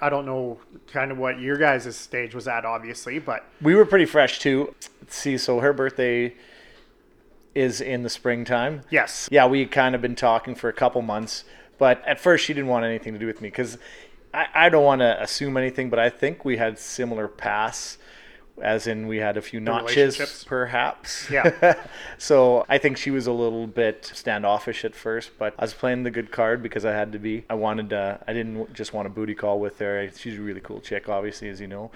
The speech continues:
Speaker 1: Yeah.
Speaker 2: And paid off in the end. Even that night, like, so I was working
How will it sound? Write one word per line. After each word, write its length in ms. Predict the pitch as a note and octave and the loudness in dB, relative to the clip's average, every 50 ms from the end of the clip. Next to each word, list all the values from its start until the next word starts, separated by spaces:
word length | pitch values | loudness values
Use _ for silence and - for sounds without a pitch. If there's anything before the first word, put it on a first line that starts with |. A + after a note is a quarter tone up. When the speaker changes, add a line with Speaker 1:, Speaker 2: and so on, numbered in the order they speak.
| - - | -14 -8
Speaker 1:
Yeah. 160 | D3 B2+ - - - - - | -8 -8 -8 -10 -16 -20 -18
Speaker 2:
And 440 | - G#2+ G#2 G2+ G2 G2+ G#2 G#2+ G2+ | -12 -10 -8 -8 -8 -8 -10 -10 -8
paid 160 | - A#2+ A2+ A2+ | -6 -4 0 0
off 180 | G#2+ G#2+ - A2+ | 0 0 -2 -4
in 40 | G#2+ | -4
the 60 | A2+ | -4
end. 140 | A2+ A2+ A2+ | -4 -4 -4
Even 240 | C#3+ D3 C#3 C#3 | -4 -2 0 2
that 200 | C#3 C#3 C3 A#2 | 4 4 4 4
night, 340 | A#2 B2+ C3+ C3 A#2 - - | 2 2 2 2 0 -2 -4
like, 220 | G#2 G2+ G2+ - - | -6 -6 -6 -6 -4
so 280 | - A#2+ A2+ A2 - - - - - - | 0 2 2 0 0 -4 -14 -20 -8 0
I 100 | A2 B2 | 4 4
was 160 | C3+ C3 A2+ G#2+ | 4 4 2 0
working 540 | A2+ B2 C3 C3 B2+ - A2 G#2+ A2+ G#2+ | -2 0 0 0 -2 -4 -6 -6 -8 -10